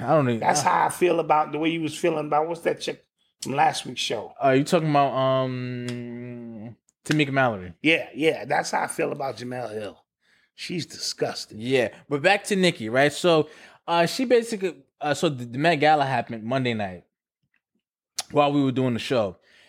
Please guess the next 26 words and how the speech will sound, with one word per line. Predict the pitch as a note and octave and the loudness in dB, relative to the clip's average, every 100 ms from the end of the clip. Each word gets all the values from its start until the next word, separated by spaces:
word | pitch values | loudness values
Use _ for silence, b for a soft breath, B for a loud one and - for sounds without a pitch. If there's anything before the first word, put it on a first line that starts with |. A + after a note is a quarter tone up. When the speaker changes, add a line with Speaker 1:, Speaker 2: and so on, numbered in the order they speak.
| b b | b b
Speaker 1:
And | C#3+ D3 C#3 B2+ | 0 2 2 0
she | D#3 | 0
basically | E3 D#3 E3+ | 0 0 -2
said, | D3 | 2
"I | C#3 | 2
won't | D#3 C#3 A#2+ | 2 2 4
be | D3 | 4
there | C3 B2 | 6 2
because, | A2+ - C3 A#2 A2+ A#2 | 2 -2 2 4 2 -2
you | B2 | -4
know, | A2+ G#2+ | -2 -2
you | G#2 A2 | -4 -6
need | A#2+ A#2+ | -4 -6
to | G#2+ | -8
be, | G2 A2+ A2 | -8 -8 -6
I | |
guess | A#2 B2+ - - _ _ _ F#2+ | -2 -2 -4 -18 _ _ _ -16
you | A#2 | -10
need | A#2 A#2 | -8 -8
to | |
be | A2 A#2 G#2+ G#2+ C2+ _ _ _ _ | -6 -6 -6 -12 -20 _ _ _ _
vaxxed | B2 A#2+ - D3 | 2 2 4 4
up." | C3+ - | 4 4
And | A2+ | -4
she | - | -2
said | C#3+ D3+ C3 | 2 4 4